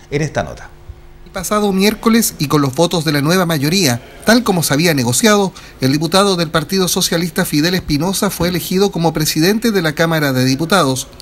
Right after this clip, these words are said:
Speaker 2: Profesor de Estado en Historia y Geografía y licenciado en Educación, Espinosa llega a presidir la mesa de la corporación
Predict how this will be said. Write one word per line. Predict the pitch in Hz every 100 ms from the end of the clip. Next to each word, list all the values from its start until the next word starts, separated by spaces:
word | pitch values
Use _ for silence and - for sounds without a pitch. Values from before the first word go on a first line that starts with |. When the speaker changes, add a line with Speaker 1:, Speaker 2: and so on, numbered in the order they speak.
| - - - - -
Speaker 2:
Profesor | 123 117 151 139
de | 131
Estado | - 170 170 -
en | 147
Historia | 131 - 180 175
y |
Geografía | - 170 139 196 175 139 - -
y | 143
licenciado | 151 - 143 - 202 220
en | 196
Educación, | 151 196 160 - 190 180 165 - - -
Espinosa | 131 147 175 180 170
llega | 180 180
a |
presidir | 165 151 151 170
la | 180 156
mesa | 175 196 - 151
de | 170
la | 147
corporación | 185 180 160 123 190